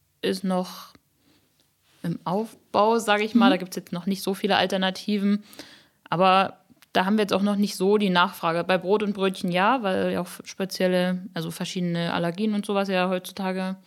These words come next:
Speaker 1: alles, was es so gibt. Und genau, aber Bro-, kuchentechnisch hatten wir jetzt vielleicht zwei, drei Kunden die letzte Zeit, die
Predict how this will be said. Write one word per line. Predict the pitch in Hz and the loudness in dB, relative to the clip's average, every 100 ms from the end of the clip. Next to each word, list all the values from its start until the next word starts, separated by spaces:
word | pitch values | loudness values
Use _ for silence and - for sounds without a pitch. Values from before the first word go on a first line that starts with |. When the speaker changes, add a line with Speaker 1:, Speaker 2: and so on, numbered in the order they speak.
| - - _ | -20 -20 _
Speaker 1:
alles, | 196 190 190 | -10 -8 -6
was | 185 | -6
es | - | -6
so | 185 | -6
gibt. | 190 190 | -4 -2
Und | 180 170 - - - - _ _ - | -4 -4 -8 -20 -20 -20 _ _ -4
genau, | 185 170 160 165 - - - | 0 2 0 -2 -10 -20 -4
aber | 180 185 | 2 2
Bro-, | 185 185 185 | 0 -4 -4
kuchentechnisch | - - 208 202 190 190 190 180 - - - _ _ _ - | -4 -2 -2 -2 -4 -4 -4 -4 -8 -14 -20 _ _ _ -14
hatten | 170 165 165 | -10 -8 -6
wir | 165 | -6
jetzt | - | -6
vielleicht | 165 170 - | -8 -8 -6
zwei, | - 165 180 | -2 0 0
drei | - 175 | 0 -4
Kunden | 170 190 196 196 185 | -2 0 0 0 0
die | 180 | 0
letzte | 180 180 190 | -2 -4 -6
Zeit, | - 175 175 | -2 -2 -2
die | 175 175 175 | -4 -2 -2